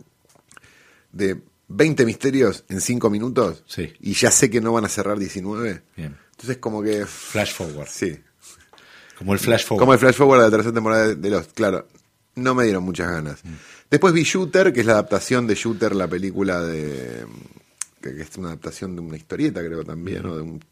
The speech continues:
Speaker 1: fichín, no, de una historieta. Em, que tiene un muy buen primer capítulo, la
Speaker 2: Ujú.
Speaker 1: verdad.
Speaker 2: ¿De qué
Speaker 1: Es,
Speaker 2: va?
Speaker 1: es un, un ex, eh, francotirador del ejército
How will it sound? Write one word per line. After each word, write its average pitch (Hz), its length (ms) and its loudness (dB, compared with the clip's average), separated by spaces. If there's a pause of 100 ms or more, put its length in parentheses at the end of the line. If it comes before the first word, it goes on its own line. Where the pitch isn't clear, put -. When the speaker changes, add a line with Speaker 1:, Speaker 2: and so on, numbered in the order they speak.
(120)
Speaker 1:
fichín, - 460 -16
no, 104 120 -6
de 98 40 -4
una 98 100 -6
historieta. 95 400 -6 (680)
Em, 92 880 -2 (160)
que 113 500 2 (360)
tiene 175 160 0
un 160 80 -2
muy 175 140 2
buen 170 240 4
primer 135 280 -4
capítulo, 87 540 -6 (320)
la 92 140 -10
Speaker 2:
Ujú. 85 80 -4
Speaker 1:
verdad. 78 260 -6
Speaker 2:
¿De 92 100 -10
qué 101 100 0
Speaker 1:
Es, - 60 0
Speaker 2:
va? - 80 -12 (520)
Speaker 1:
es 127 280 2
un, 110 1080 -4 (680)
un 113 200 -6
ex, - 380 -2 (100)
eh, 92 240 0
francotirador 98 840 -2 (140)
del 90 180 -6
ejército - 640 -10